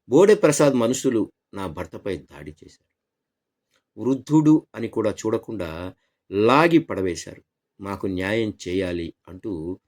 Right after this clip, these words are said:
బాధితురాలు వేడుకుంటుండడం చాలా, ఉమ్,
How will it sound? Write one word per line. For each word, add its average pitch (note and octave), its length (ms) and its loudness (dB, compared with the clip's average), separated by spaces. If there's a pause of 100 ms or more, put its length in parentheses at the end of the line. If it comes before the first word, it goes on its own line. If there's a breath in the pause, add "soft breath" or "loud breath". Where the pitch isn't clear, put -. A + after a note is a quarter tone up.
(320)
బాధితురాలు F2 680 -6
వేడుకుంటుండడం D#2+ 960 -12
చాలా, C#2+ 280 -18 (880)
ఉమ్, C#2+ 240 -20